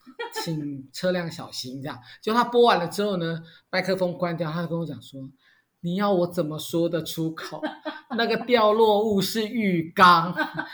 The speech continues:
因为他应该是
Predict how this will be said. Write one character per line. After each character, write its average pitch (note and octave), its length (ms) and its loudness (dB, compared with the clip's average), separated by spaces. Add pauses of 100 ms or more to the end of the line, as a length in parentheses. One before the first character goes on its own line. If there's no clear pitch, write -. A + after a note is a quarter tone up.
(100)
因 C4+ 80 2
为 D4+ 100 4 (1600)
他 C#4+ 200 2
应 D4 80 2
该 C#4+ 260 2
是 D4+ 140 -2